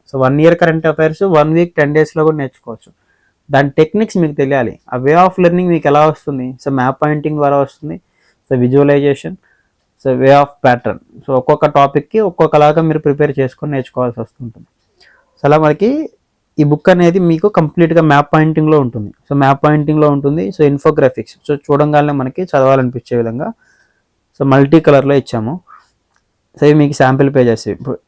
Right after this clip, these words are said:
జనాభా అన్నప్పుడు, so, జనాభాని మనం Wikipedia లాగా నేర్చుకుంటాం. So, అలా కాకుండా దాన్ని కూడా మ్యాప్ పాయింటింగ్‌లో ఎలా నేర్చుకోవచ్చు? So,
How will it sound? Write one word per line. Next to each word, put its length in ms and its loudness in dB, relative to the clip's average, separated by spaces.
జనాభా 380 2
అన్నప్పుడు, 400 0
so, 60 0
జనాభాని 440 4
మనం 180 2
Wikipedia 440 2
లాగా 220 4
నేర్చుకుంటాం. 520 -6
So, 120 -14
అలా 180 2
కాకుండా 340 0
దాన్ని 240 4
కూడా 180 6
మ్యాప్ 220 2
పాయింటింగ్‌లో 420 2
ఎలా 160 4
నేర్చుకోవచ్చు? 500 -8
So, 40 -20